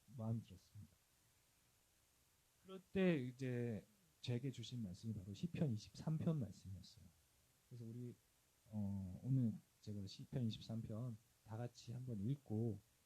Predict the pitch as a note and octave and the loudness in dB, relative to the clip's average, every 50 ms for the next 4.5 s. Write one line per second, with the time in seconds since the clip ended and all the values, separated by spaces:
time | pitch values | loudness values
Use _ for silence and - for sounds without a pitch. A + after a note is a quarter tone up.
0 | _ _ - - C#3+ D3 C#3 B2 F#2 G2 - - - G#2+ G2+ G2+ G#2+ G#2 G#2 F#2+ | _ _ -16 -10 -8 -6 -4 -4 -6 -6 -10 -12 -10 -10 -10 -8 -8 -8 -6 -6
1 | F2+ G2 B2 C3 A2+ G2+ - _ _ _ _ _ _ _ _ _ _ _ _ _ | -8 -8 -8 -10 -10 -12 -14 _ _ _ _ _ _ _ _ _ _ _ _ _
2 | _ _ _ _ _ _ _ _ _ _ _ _ _ _ - - _ _ _ _ | _ _ _ _ _ _ _ _ _ _ _ _ _ _ -20 -20 _ _ _ _
3 | _ _ _ - G#2 F#2+ - _ _ _ _ _ _ _ _ _ _ _ _ - | _ _ _ -14 -14 -14 -14 _ _ _ _ _ _ _ _ _ _ _ _ -10
4 | A2 G#2+ - - - B2 B2 B2 B2 | -10 -10 -10 -10 -10 -8 -6 -6 -6